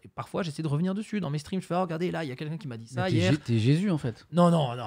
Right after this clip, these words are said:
Speaker 1: arrête.
Speaker 2: super zen,
Speaker 1: Non,
Speaker 2: quand
Speaker 1: non,
Speaker 2: même.
Speaker 1: parce que, parce que très souvent,
Speaker 2: C'est fou.
Speaker 1: il se passe que je vois le tweet, je me dis, « Ah, c'est un mec qui a pas l'info. »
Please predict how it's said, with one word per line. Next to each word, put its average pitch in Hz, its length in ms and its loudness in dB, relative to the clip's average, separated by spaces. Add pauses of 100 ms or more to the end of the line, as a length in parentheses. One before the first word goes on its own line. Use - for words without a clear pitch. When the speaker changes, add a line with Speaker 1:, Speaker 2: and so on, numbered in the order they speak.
Speaker 1:
arrête. 110 160 2
Speaker 2:
super 139 480 0
zen, 135 180 4
Speaker 1:
Non, 196 180 10
Speaker 2:
quand 147 100 6
Speaker 1:
non, 180 160 12
Speaker 2:
même. 101 80 4
Speaker 1:
parce 143 160 4
que, 143 160 2
parce 127 220 -2
que 135 280 0 (180)
très 180 180 2
souvent, 180 500 2 (100)
Speaker 2:
C'est - 140 -4
fou. - 100 -6
Speaker 1:
il 151 80 -2
se - 60 -4
passe 175 200 2
que 147 220 -2
je 131 60 -6
vois 160 120 2
le 165 60 2
tweet, - 460 -2
je 135 100 -4
me 147 60 2
dis, « 147 240 0
Ah, 180 340 2
c'est - 100 -4
un 147 60 0
mec 147 140 -2
qui - 80 -6
a 139 40 -6
pas 139 120 -4
l'info. » 131 280 -6